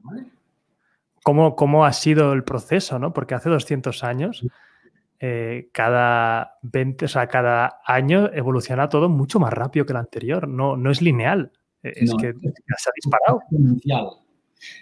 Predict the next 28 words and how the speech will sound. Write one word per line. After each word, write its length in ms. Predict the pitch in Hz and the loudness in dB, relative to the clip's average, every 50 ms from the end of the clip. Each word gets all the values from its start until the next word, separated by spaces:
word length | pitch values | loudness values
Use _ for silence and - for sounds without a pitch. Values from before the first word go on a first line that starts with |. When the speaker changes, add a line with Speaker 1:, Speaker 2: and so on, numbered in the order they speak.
| _ _ _ | _ _ _
Speaker 1:
Eh, 140 | 165 165 160 | -2 -2 0
es 100 | 180 170 | 4 6
exponencial 520 | 208 220 220 - 214 208 202 - 196 214 220 | 6 6 6 6 6 4 6 4 4 4 4
y 80 | 202 | 6
además 220 | 185 175 175 170 - | 4 4 4 2 2
te 80 | - | 2
diré 120 | 196 190 180 | 2 2 2
una 160 | 170 147 135 | 2 0 2
cosa, 320 | 139 143 135 - - 113 | 2 0 0 0 -4 -6
y 60 | 117 131 | -6 -6
esto 180 | 135 - 175 | -6 -4 -2
es 80 | 165 170 | 0 0
un 100 | 165 160 | 0 0
poco 240 | 160 147 - 156 151 | 0 -2 -2 0 2
inquietante. 720 | 147 139 131 135 123 120 - 123 123 120 - - - _ _ _ _ _ _ _ _ | 2 2 2 0 -4 -6 -4 -6 -6 -6 -8 -12 -20 _ _ _ _ _ _ _ _
Ahora 180 | 156 170 202 | 2 6 8
mismo 320 | 214 226 226 214 214 214 220 | 8 8 8 8 8 8 6
hay 140 | 208 - - | 4 2 2
tecnología 960 | 175 170 160 156 156 151 151 139 139 139 - 202 185 156 139 180 240 - _ _ _ _ _ _ | 2 2 2 2 0 0 2 0 0 0 -2 -2 -2 -2 -4 -4 -6 -10 _ _ _ _ _ _
que 140 | - 139 139 | -2 0 0
no 140 | 143 160 175 | 2 2 0
está, 720 | 160 - - - 170 170 165 160 160 156 147 143 135 135 - | -2 -2 -4 -4 -2 -2 -2 -2 -4 -4 -4 -6 -8 -8 -10
eh, 460 | 135 123 120 120 113 110 104 104 95 - - - _ _ _ _ _ _ _ | -8 -8 -8 -8 -8 -10 -12 -14 -18 -20 -20 -20 _ _ _ _ _ _ _
por 140 | _ - 123 | _ -10 -10
decirlo 220 | 120 - 131 135 131 | -6 -4 -4 -4 -2
así, 160 | - 143 139 | 0 0 0
revelada, 720 | 131 120 135 135 131 123 123 131 147 165 143 139 143 143 | 2 2 2 0 0 0 0 -2 -2 -2 -2 -2 -2 -2
desclasificada, 960 | 135 135 - - 123 - - 120 - 131 127 - 151 165 160 135 156 240 - | -4 -4 -4 -6 -6 -6 -4 -4 -4 -6 -6 -4 -4 -4 -4 -4 -8 -8 -10